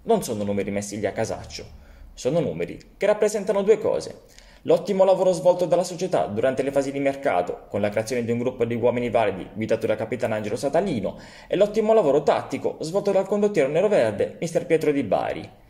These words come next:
Quel mister Di Bari che già lo scorso anno aveva condotto i bitontini alla vittoria del campionato di Serie C due. Un gruppo di uomini, dunque, che grazie alla loro umiltà e alle loro fantastiche gesta sportive è riuscito nell'impresa di far innamorare la cittadinanza bitontina di uno sport come il futsal,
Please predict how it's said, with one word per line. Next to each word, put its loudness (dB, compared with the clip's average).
Quel -6
mister -4
Di 0
Bari -4
che -4
già 2
lo 2
scorso -4
anno -2
aveva 0
condotto 0
i -4
bitontini -4
alla -2
vittoria -2
del -2
campionato -2
di -2
Serie -6
C -8
due. -8
Un -6
gruppo 0
di 0
uomini, 0
dunque, -6
che -4
grazie 0
alla 4
loro 2
umiltà -2
e -4
alle 0
loro 0
fantastiche -2
gesta -2
sportive -4
è -6
riuscito -2
nell'impresa 2
di -8
far 0
innamorare 0
la -2
cittadinanza -2
bitontina -4
di -8
uno 0
sport -2
come -2
il -2
futsal, -10